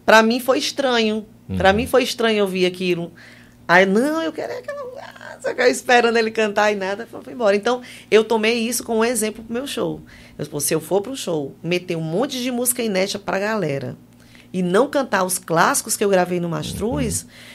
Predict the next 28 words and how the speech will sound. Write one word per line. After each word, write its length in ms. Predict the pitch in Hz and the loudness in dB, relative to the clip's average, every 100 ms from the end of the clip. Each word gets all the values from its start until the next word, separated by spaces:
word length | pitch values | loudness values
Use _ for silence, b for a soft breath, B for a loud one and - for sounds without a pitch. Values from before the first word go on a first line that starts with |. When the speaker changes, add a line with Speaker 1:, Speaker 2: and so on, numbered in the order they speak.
| B - | B 2
Speaker 1:
eu 140 | 240 | 4
vou, 280 | 247 269 269 240 240 | 6 6 6 4 2
eu 180 | - 220 | 2 2
vou 80 | 214 | 2
tá 160 | 220 226 | 0 -2
desrespeitando 840 | 220 214 240 - 262 - 240 277 | 0 -2 -2 -4 -6 -2 -2 -2
o 40 | 302 | -2
meu 140 | - | -4
fã, 300 | - 240 202 | -4 -2 -2
o 80 | 226 | 0
meu 160 | 226 - | -2 -4
público. 540 | 226 208 214 202 151 - b b - | -4 -4 -4 -8 -10 -14 b b -8
Eu 120 | 180 | -6
tenho 280 | 196 240 285 | -4 -4 -4
que 100 | - | -4
botar 300 | 226 196 170 | -4 -2 -4
isso 180 | 165 165 | -6 -6
no 60 | 165 | -10
show, 340 | - - - - b b b b | -10 -12 -12 -18 b b b b
né? 300 | - 165 214 B B B | -2 0 0 B B B
E 140 | - 180 | 2 6
aí, 380 | 185 185 190 214 | 8 6 4 0
sempre 260 | 220 220 | -2 -2
o 40 | 208 | 0
meu 100 | 208 | 0
esposo 240 | 202 190 | 0 -2
dizia 160 | 185 196 | -2 -2
assim, 340 | - 170 160 | -2 -2 -6